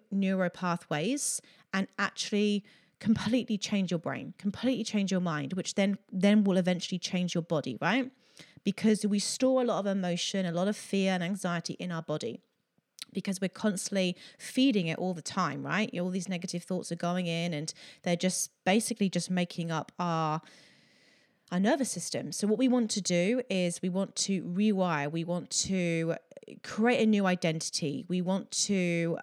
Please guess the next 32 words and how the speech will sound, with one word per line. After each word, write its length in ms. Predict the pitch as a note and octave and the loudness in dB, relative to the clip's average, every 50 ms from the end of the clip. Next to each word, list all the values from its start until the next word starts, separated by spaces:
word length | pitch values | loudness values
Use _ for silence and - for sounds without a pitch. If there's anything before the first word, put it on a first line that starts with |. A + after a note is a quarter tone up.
| - F#3+ | 0 0
identify 680 | F3+ F3 - A3+ A#3 B3 A#3+ B3+ A3 - G#3 F#3+ F#3 | 0 2 4 4 4 4 4 2 0 0 0 2 2
those 220 | F3+ E3+ - - | 2 0 0 -2
negative 340 | F#3 E3+ E3 F3 - E3 - | -4 -4 -4 -4 -6 -8 -6
thought 240 | - - E3 D3+ - | -6 -6 -6 -6 -6
patterns 460 | F3 D#3+ D#3 - - D#3+ E3 D#3+ - | -8 -8 -6 -4 -4 -4 -4 -6 -6
and 200 | - E3+ F3 E3 | -6 -8 -6 -4
choose 340 | - - - G#3 G3+ F3+ F#3+ | -4 -2 0 0 0 0 0
a 60 | F3+ | 0
more 180 | F3+ F3 E3+ - | 0 0 -2 -2
empowering 580 | - F3+ - - - - F3+ F3 F3+ E3 D#3 C#3 | -4 -8 -8 -10 -6 -4 -2 -2 -2 -2 -4 -4
thought, 520 | - - - - - - - - - - - - | -8 -10 -10 -8 -8 -8 -10 -10 -14 -14 -10 -8
okay? 460 | E3+ - - F3 D#3+ E3 G3 B3+ D#4 - _ _ _ - - - - - - _ _ | -10 -8 -4 -2 0 0 0 0 -2 -6 _ _ _ -20 -20 -20 -20 -20 -20 _ _
So 260 | - - B3 A#3+ A#3 G#3+ - - _ _ _ | -2 2 4 4 4 4 0 -8 _ _ _
the 140 | - A3+ B3 | -2 -2 -2
first 480 | - - - D4 D4+ E4 D#4+ - - - | 0 0 0 2 2 2 0 -2 -2 -2
thing 220 | A3+ G3 F#3+ F3+ | 0 0 0 0
to 120 | - F3+ E3+ | -2 -2 0
do, 280 | - F3+ E3+ D#3+ D#3 | 2 2 2 2 2
which 320 | E3+ - - - - - - - - _ | 0 -2 -4 -6 -8 -8 -8 -14 -8 _
you've 200 | - G3 F#3+ G#3 | -2 0 2 2
already 240 | A#3+ B3 A3+ A3 E3 | 2 4 2 2 0
done 260 | - F#3 E3 E3+ E3+ | 0 0 0 0 -2
if 180 | D#3+ - - | -4 -4 -2
you've 180 | F#3 F3+ E3+ E3+ | -2 -2 0 0
acknowledged 680 | E3+ E3 - E3+ E3 E3+ E3+ F3 F3+ E3 E3 - - | -2 0 -2 0 2 2 4 4 4 2 0 -2 -6
that 80 | - - | -6 -8
you 360 | - D#3+ D#3+ E3 E3 D#3 C#3 - | -6 -6 -4 -4 -4 -4 -4 -4
are 140 | - D#3 D3+ | -4 -4 -6
fi-, 280 | - - - F3+ - - | -8 -6 -6 -6 -6 -6
experiencing 760 | E3+ - - - - F#3 F#3+ F3+ F3 - - F3 E3+ D#3+ - - | -10 -10 -10 -6 -4 -4 -4 -4 -4 -6 -6 -6 -8 -8 -8 -10
anxiety, 720 | D#3+ D#3+ D#3 - D#3+ D#3 D3 C#3 - - E3 C#3+ C#3 - | -10 -10 -6 -6 -4 -4 -4 -6 -6 -6 -6 -6 -4 -4
is 340 | - E3+ D#3+ D#3+ - - | -2 -2 -2 -4 -6 -10